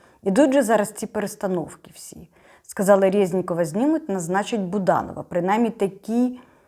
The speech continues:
слухи пішли, плітки. Побачимо, можливо, цього не станеться.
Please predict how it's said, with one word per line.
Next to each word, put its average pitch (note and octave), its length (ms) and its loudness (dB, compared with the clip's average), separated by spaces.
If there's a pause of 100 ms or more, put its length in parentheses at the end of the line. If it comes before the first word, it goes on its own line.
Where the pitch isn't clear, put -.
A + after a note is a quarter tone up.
(300)
слухи G#3+ 540 0
пішли, F3 480 -6
плітки. F#3 640 -6 (2500)
Побачимо, A3 580 2
можливо, F#3 340 -2
цього G#3 300 -2
не G3+ 120 -4
станеться. E4 680 -6